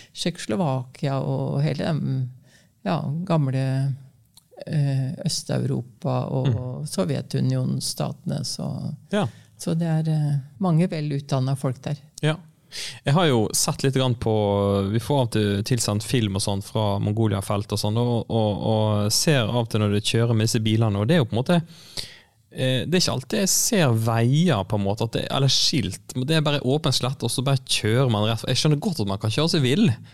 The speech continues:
Speaker 2: men, men stemmer dette her, altså, er det godt utbygd veinett, eller er det bare at man må,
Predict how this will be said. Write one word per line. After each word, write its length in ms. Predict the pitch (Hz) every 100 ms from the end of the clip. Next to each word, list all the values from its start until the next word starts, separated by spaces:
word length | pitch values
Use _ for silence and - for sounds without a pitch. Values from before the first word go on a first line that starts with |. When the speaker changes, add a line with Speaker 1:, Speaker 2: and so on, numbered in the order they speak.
| - _ -
Speaker 2:
men, 200 | 175 170
men 100 | 160
stemmer 320 | 156 170 175
dette 180 | 135 120
her, 200 | 143 160
altså, 260 | 143 143 131 131 123 120 120
er 160 | - 135
det 100 | 123
godt 200 | 147 - 120
utbygd 400 | 113 113 101 98
veinett, 460 | 107 135 131 156
eller 160 | 104 101
er 120 | 175
det 100 | 151
bare 160 | 139 143
at 100 | 135
man 140 | 123
må, 380 | 120 120 107 104